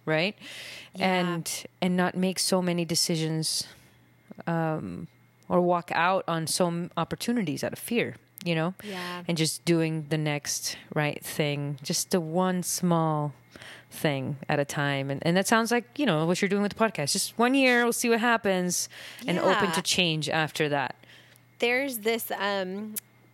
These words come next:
Speaker 2: I don't even remember where I saw this quote, but we, we whipped it up into a little printable for our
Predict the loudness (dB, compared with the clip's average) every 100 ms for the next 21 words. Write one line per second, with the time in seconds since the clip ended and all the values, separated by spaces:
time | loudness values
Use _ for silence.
0 | _ -10 -8 -6 -6 -6 -4 -4 -2 -2
1 | -2 -2 -2 -2 -6 -4 -2 -2 -4 -6
2 | -6 -6 -6 -4 -6 -8 -12 -8 -6 -6
3 | -6 -4 -4 -4 -8 -8 -6 -6 -6 -8
4 | -10 -8 -8 -8 -6 -6 -4 -4 -4 -4